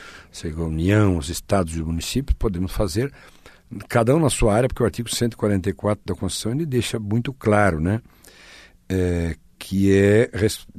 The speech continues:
direito de, de responsabilidade de todos, né? E obrigação do Estado cuidarmos da segurança pública, mas a sociedade como um todo, as outras áreas, seja a educação, seja a área social,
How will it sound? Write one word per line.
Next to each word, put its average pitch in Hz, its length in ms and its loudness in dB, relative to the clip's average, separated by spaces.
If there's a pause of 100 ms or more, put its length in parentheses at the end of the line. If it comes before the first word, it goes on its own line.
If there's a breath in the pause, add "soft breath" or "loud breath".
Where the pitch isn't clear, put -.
(140)
direito 123 680 2 (440)
de, 95 200 -8 (160)
de 104 140 -2
responsabilidade 107 760 0
de 113 80 -6
todos, 78 500 0
né? 90 80 -2
E 104 60 2
obrigação 101 580 0
do 110 80 -2
Estado 127 500 -2 (920 soft breath)
cuidarmos 110 640 0
da 110 100 -4
segurança 87 480 -6
pública, - 440 -20 (220)
mas 78 720 -8
a - 40 -8
sociedade 110 640 -4
como 92 200 -6
um 73 40 -10
todo, 76 360 -12 (420 loud breath)
as 85 180 -2
outras 127 380 2
áreas, 87 320 0
seja 104 240 -2
a - 20 2
educação, 90 580 -4
seja 90 300 -6
a - 40 -2
área 90 100 -8
social, 92 580 -6